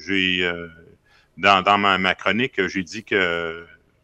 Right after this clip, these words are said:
le premier ministre devrait peut-être avoir des cours de droit constitutionnel parce que pour aller jouer dans les paiements de péréquation, il faudrait rouvrir la Constitution. Puis tu rouvres pas la Constitution canadienne pour un élément, tu la rouvres pour au complet. Puis là, ben, le Québec aimerait bien ça, que ça soit rouvert pour aller jouer dans ces, euh,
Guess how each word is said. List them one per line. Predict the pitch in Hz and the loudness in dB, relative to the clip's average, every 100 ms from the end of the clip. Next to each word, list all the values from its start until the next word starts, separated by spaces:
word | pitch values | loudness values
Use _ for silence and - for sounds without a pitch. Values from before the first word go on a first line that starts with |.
| _ | _
le | 92 92 | -8 -4
premier | 110 104 | -2 -2
ministre | 104 120 113 104 | -2 -4 -2 -2
devrait | 98 | 0
peut-être | 104 110 110 | 0 0 0
avoir | 104 113 | 0 0
des | 98 | -2
cours | 117 | -4
de | 107 | -4
droit | 95 107 | -2 -4
constitutionnel | - 101 - 104 98 131 147 | -4 -10 -6 -4 -2 -4 -6
parce | 113 - | -10 -6
que | |
pour | 202 - | -10 -2
aller | 101 101 | -2 -2
jouer | 95 117 | -4 -4
dans | 107 | -2
les | |
paiements | 101 104 | -2 -4
de | 107 | -4
péréquation, | 104 98 95 92 87 | -4 -2 -2 -4 -6
il | |
faudrait | - 95 98 | -6 0 0
rouvrir | 98 98 107 | 0 -4 -2
la | 107 98 | -2 -2
Constitution. | 98 - - - 110 131 170 _ - _ | -4 -10 -18 -12 -6 -6 -8 _ -20 _
Puis | 107 | -14
tu | - 110 | -10 -6
rouvres | 104 | 0
pas | - | 2
la | 127 | 2
Constitution | - 110 - 120 | 2 -4 -2 -6
canadienne | 117 104 98 87 113 120 | -2 2 2 0 -4 -2
pour | 101 | -2
un | 101 | 0
élément, | 98 98 98 135 | 2 2 0 0
tu | 104 | 0
la | |
rouvres | 95 110 - | 0 -4 -4
pour | 92 | -2
au | 113 | -2
complet. | - 104 82 104 151 _ _ _ | 0 -4 -2 -6 -6 _ _ _
Puis | - | -2
là, | 110 | 0
ben, | 117 110 | 2 0
le | |
Québec | - 104 120 107 | 2 0 0 0
aimerait | 98 | 2
bien | 101 104 95 | 2 0 -2
ça, | - 123 | -2 -4
que | - 98 | -4 -8
ça | |
soit | - 110 | -4 -4
rouvert | 104 98 113 131 127 | -2 0 2 2 -2
pour | - 104 | -6 0
aller | 101 98 | 0 0
jouer | 90 107 110 | -2 -4 -2
dans | 101 92 | -2 -2
ces, | - 98 92 90 | -4 -6 -4 -4
euh, | 87 | -6